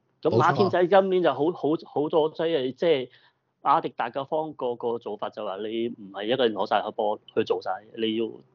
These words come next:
Speaker 1: 要即係喺咩 position 做啲咩嘢，啱唔啱啊？我覺得佢今年最大嘅進步係咩咧？係搶波。
Speaker 2: 嗯。
Speaker 1: 佢，我諗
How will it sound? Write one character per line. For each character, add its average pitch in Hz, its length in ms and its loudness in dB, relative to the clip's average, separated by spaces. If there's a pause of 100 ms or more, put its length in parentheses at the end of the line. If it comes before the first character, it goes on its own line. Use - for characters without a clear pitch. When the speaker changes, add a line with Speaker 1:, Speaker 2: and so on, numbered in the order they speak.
(340)
Speaker 1:
要 107 360 -2
即 - 140 6
係 113 400 8
喺 135 180 6
咩 151 160 10
position 120 500 2
做 113 160 2
啲 139 160 0
咩 143 140 4
嘢， 110 280 0 (180)
啱 127 120 -2
唔 127 40 -2
啱 120 200 -6
啊？ - 60 -16 (480)
我 165 220 8
覺 220 60 -2
得 226 140 4
佢 202 140 -2
今 220 140 -2
年 196 120 0
最 151 140 -2
大 113 140 -2
嘅 - 20 -2
進 113 140 -4
步 104 80 -12
係 107 160 -14
咩 104 140 -10
咧？ - 120 -14 (1000)
係 110 140 2
搶 - 340 2
波。 113 280 4 (840)
Speaker 2:
嗯。 101 380 -2 (920)
Speaker 1:
佢， 143 320 10
我 160 200 12
諗 - 20 6